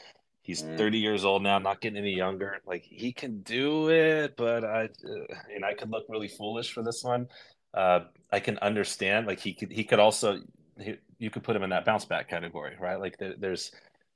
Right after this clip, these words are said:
Speaker 1: a dollar on a guy like Baez. Like, I can't say it's a bad buy, but it was just someone who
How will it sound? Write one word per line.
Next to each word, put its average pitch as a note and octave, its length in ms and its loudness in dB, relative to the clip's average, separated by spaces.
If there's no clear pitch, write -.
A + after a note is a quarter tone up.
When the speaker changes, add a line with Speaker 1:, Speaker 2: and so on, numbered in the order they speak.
Speaker 1:
a F#2+ 80 2
dollar G#2+ 460 10
on F#2 160 0
a F2+ 40 -4
guy G2 140 6
like F2+ 160 2
Baez. F#2 400 2
Like, E2 160 -4
I - 60 -10
can't G2 260 -6
say F#2+ 100 -4
it's E2 140 -10
a F#2+ 40 -10
bad F#2+ 400 2
buy, F#2+ 260 10
but F#2+ 100 -2
it F2+ 40 -2
was E2 100 -8
just - 180 0
someone G#2 300 -2
who G2+ 260 0